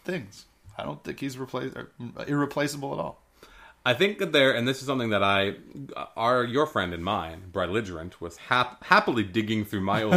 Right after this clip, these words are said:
Speaker 2: tweets.
Speaker 1: <laughs>
Speaker 2: Something that I've mentioned before, something that we've all talked about before, in the cult of the executive is what it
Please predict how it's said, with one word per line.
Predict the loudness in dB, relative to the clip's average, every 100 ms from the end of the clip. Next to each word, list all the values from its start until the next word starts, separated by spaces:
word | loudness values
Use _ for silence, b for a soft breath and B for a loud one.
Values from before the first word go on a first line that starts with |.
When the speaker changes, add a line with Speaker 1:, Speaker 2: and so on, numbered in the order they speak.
| 6
Speaker 2:
tweets. | 6 8 8 8
Speaker 1:
<laughs> | 2 0 -4 -4 -10 -2
Speaker 2:
Something | 2 4
that | 6
I've | 6 6
mentioned | 2 0 -4
before, | -4 2 4 4
something | 2 -2
that | 0
we've | -2
all | 0 0
talked | 2 2 2
about | -4 -4
before, | -4 -4
in |
the | -4
cult | -4 0 0 0
of | -4
the | -4 -6
executive | -6 -6 -8 -10 -14 -14
is | -12
what | -12
it | -14